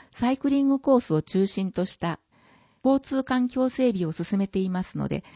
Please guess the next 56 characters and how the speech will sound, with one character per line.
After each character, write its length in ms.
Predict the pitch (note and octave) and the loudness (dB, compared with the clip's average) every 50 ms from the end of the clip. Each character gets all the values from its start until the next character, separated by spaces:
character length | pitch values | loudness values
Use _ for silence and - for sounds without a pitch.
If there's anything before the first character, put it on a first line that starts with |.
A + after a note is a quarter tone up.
| - _ - | -20 _ -6
整 220 | - C#4+ C#4+ C4+ | -2 0 0 2
備 140 | A#3 G#3 F3 | 2 0 0
が 120 | E3+ F3 | -2 -2
完 260 | - - E3+ F#3 G3+ | -2 -2 -2 -2 -2
了 180 | G3+ G#3+ G#3+ G#3+ | 0 0 0 -2
し 80 | G#3+ - | -2 -4
た 120 | - G#3 | -6 -6
際 280 | - - G#3 F#3+ D#3 C#3+ | -6 -4 -4 -4 -4 -4
は 160 | D3 C#3+ - _ _ | -4 -6 -8 _ _
ご 100 | - D#3+ | -8 -6
活 300 | - F#3+ F#3 - - - | -4 -6 -6 -6 -6 -4
用 160 | F#3 F#3 F3+ | -4 -4 -4
く 100 | F3+ - F3+ | -6 -6 -8
だ 100 | E3+ F3 | -8 -8
さ 160 | - - - | -8 -8 -10
い。 80 | - - _ _ _ _ _ _ _ _ _ _ _ _ _ _ _ _ _ _ _ _ _ _ _ _ _ _ _ _ _ _ _ _ _ _ _ _ _ | -10 -12 _ _ _ _ _ _ _ _ _ _ _ _ _ _ _ _ _ _ _ _ _ _ _ _ _ _ _ _ _ _ _ _ _ _ _ _ _
質 260 | - - - - A#3+ | -20 -12 -4 0 2
問 280 | A#3 A#3 A3+ A3 A3 A3 | 2 2 2 2 0 -2
三。 340 | - - G#3 G#3 G#3 G#3 - _ _ _ _ _ _ _ _ _ _ _ _ _ _ _ _ _ _ _ _ _ | -2 -2 -2 -2 -2 -4 -8 _ _ _ _ _ _ _ _ _ _ _ _ _ _ _ _ _ _ _ _ _
市 200 | - - - D4+ | -12 -6 -4 0
民 240 | D4+ D4 B3+ G#3+ F#3 | 4 4 4 4 4
等 220 | - - F3+ E3 D#3+ | 2 2 2 2 0
に 200 | D#3 D3+ C#3+ - | 0 -2 -2 0
リ 140 | F3 G3 | 2 4
ン 80 | A#3 B3+ | 4 4
ゴ 100 | C4+ C#4 | 4 4
栽 240 | - C#4+ C4+ B3+ A3 | 2 2 2 2 2
培 220 | F3 D#3+ C#3+ D3 | 2 2 0 0
に 140 | D3 C3+ C#3 | 0 -4 -4
一 240 | - F3 - - G#3 | -6 -6 -4 0 2
年 200 | A3+ A#3+ A#3 G#3+ | 2 4 2 2
間 220 | - - D#3 D3+ D3 | 0 -2 -4 -4 -4
関 280 | - D#3 - - F#3+ | -6 -4 -2 0 2
わ 80 | G3 G#3 | 2 0
っ 40 | G#3 | 0
て 180 | _ - D#3+ | _ -2 -2
も 120 | D#3 D3+ D3 | 0 0 0
ら 100 | D3 D3 | 0 0
い、 120 | D#3 D3+ - - - - _ _ | -2 -4 -6 -12 -20 -20 _ _
関 280 | - G#3 G#3 A#3 B3+ | 2 4 4 4 4
心 280 | B3 - B3+ B3 B3 B3 | 4 2 2 4 4 4
を 80 | B3 | 4
高 240 | B3 A3+ G#3+ - B3+ | 2 0 0 0 2
め 120 | C4 C4+ B3+ | 4 4 4
る 100 | A3 F#3+ | 4 2
と 100 | - D#3+ | 0 -2
と 140 | - D#3 | -2 -2
も 120 | D3+ D3+ D3 | -2 -2 -4
に、 200 | C#3+ C#3+ - - _ _ _ _ _ | -4 -4 -6 -8 _ _ _ _ _
感 260 | - - A#3+ B3+ C4+ | -4 0 2 2 2
謝 120 | C4+ C#4+ C4+ | 2 0 -2
祭 240 | - C4 C4 B3+ | 0 0 -2 0
等 220 | - - B3+ B3 G#3+ | 2 2 2 4 2
に 100 | F3+ D#3+ | 2 0
よ 120 | D3+ D3 | -2 -2
り 240 | C#3+ D3 C#3+ - - | -2 -2 -4 -6 -8